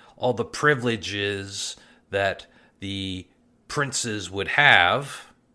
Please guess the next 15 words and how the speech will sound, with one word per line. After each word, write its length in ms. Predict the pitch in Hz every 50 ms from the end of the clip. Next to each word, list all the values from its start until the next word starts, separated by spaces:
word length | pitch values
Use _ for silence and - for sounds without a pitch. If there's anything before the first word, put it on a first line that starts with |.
| _ _ _ _ _ -
except 720 | 95 - - - 131 131 117 107 - - - - - - _ _ _ _ _ _ _
he 180 | _ 117 117
just 260 | 113 107 120 120 - -
didn't 240 | 123 117 101 104
have 380 | 95 - - 120 117 113 104 98
the 80 | 95 -
freedom 520 | - - - 120 120 113 107 107 101 101
of 200 | 98 92 85 87
movement 880 | 107 120 123 131 131 123 - 95 95 90 101 117 - - - - - - _ _ _ _ _ _ _ _ _ _ _ _ _ _ _ _ _ _ _ _ _
that, 600 | 95 98 104 101 98 95 98 95 - - - - - _ _ _ _ _ _ _ _ _ - _ -
uh, 320 | 98 101 101 98 98 -
another 420 | - 98 107 107 120 117 107 104 95
prince 480 | - - - 143 127 107 - - -
would 160 | 101 95 90 -
have. 580 | - 90 82 80 71 69 73 - - - -